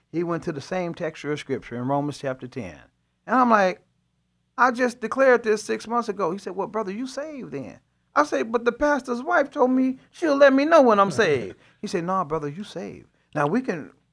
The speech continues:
Speaker 1: we can confess this again." I said, "Well, let's do it again. I just wanna make sure."
Speaker 2: <laughs> Yeah.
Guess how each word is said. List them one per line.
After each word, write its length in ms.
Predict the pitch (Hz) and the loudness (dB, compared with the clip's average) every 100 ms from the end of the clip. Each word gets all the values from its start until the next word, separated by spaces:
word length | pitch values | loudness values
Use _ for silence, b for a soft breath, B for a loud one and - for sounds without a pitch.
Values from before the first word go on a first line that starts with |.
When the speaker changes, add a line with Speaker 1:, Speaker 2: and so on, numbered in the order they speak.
| _ _ _ | _ _ _
Speaker 1:
we 140 | 165 | -8
can 200 | 226 226 | -6 -6
confess 580 | 131 - 151 - 190 175 | -8 -10 -10 -4 -2 -2
this 200 | - 160 | -2 -10
again." 480 | 131 214 320 196 214 _ _ _ - | -6 -4 -4 -6 -10 _ _ _ -6
I 80 | 180 | 0
said, 140 | 233 | 4
"Well, 120 | 226 | 4
let's 140 | 247 208 | 4 0
do 160 | 214 | 2
it 80 | 185 | 2
again. 280 | 180 170 147 | 2 -2 0
I 80 | 190 | 0
just 160 | 165 | 0
wanna 140 | 180 147 | -2 0
make 200 | 156 127 | 0 0
sure." 160 | 156 | 0
Speaker 2:
<laughs> 120 | 151 139 | 0 -2
Yeah. 240 | 143 | -4